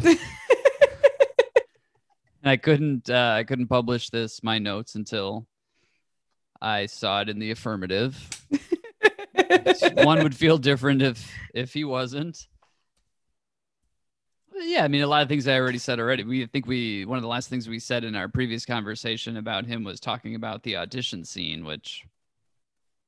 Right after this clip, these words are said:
Speaker 2: it's just good to laugh again, you know? <laughs>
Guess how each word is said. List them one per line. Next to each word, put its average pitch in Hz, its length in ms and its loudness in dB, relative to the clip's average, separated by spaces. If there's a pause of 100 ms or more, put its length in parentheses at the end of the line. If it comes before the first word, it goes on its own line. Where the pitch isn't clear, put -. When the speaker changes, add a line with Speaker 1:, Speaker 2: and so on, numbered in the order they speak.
(480)
Speaker 2:
it's - 80 -12
just - 180 -8
good 180 140 0
to 151 80 0
laugh 139 280 2
again, 78 300 -4
you 76 80 -6
know? 123 320 -2 (240)
<laughs> - 80 -10